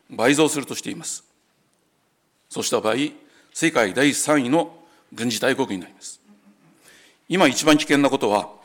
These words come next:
米国が東アで戦-、東アジアで戦闘行為や戦争を起こした場合、自衛隊がそれに参戦する仕組み作りができており、攻撃されるのは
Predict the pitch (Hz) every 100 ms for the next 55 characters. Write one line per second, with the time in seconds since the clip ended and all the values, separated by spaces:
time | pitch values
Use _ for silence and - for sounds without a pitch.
0 | _ _ _ _ _ _ _ _ _ _
1 | _ 135 175 190 160 156 156 - - -
2 | - - 120 147 147 175 135 101 127 127
3 | - _ _ - 151 165 202 - 156 123
4 | 98 117 82 - _ _ _ _ _ -
5 | 151 151 160 156 170 110 110 101 - -
6 | _ _ _ - 147 143 151 147 - 165
7 | - 101 95 101 95 _ _ _ _ -
8 | _ _ - 131 156 151 143 139 139 -
9 | - - 120 131 147 151 - 135 139 147
10 | 139 139 143 156 - _ - - 123 120
11 | 110 104 104 135 127 117 98 - _ _
12 | _ _ _ _ _ _ _ _ _ -
13 | 165 165 175 170 - 143 151 147 151 120
14 | 110 -